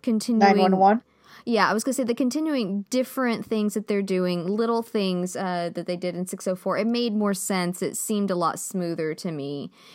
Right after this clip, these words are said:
Speaker 1: It just, it was just a matter of being patient, which as ha-, <laughs> as has happened many times in the Blacklist for me, I, I'm not a super patient person, <laughs> and so I, I'm often going, "Well,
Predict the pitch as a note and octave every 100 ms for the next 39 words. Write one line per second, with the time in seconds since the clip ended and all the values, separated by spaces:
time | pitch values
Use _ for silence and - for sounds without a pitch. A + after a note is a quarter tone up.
0 | - C#4+ C4+ B3 - - _ A#3 A#3+ A3+
1 | A3+ G#3+ F3+ F3 F3 D3+ - - - -
2 | - G3 F#3 - - - _ - - G#3
3 | G#3 G3 - - - A3+ A3 - - C4
4 | - B3+ E4 - B3+ A#3+ C#4+ A#3+ A#3+ C#4+
5 | C#4 A3 A3 G#3 G3 G3 F#3+ F3+ F#3 G3+
6 | F#3+ - F#3+ F#3 F3 F3 F#3 - - -
7 | - - - G#3 - C#4 D4+ D#4 E4+ -
8 | C4 A#3 A3 A3 F3+ F#3 E3+ - E3 E3
9 | F3 D#3 G#3 B3 B3 - - E4 C4 B3+
10 | E4 C#5 D5+ A#4+ - B3+ C4 B3 G3+ G#3+
11 | A3+ G3+ G3+ - G3 F#3+ F#3 F3+ F3+ -
12 | B3 C4 B3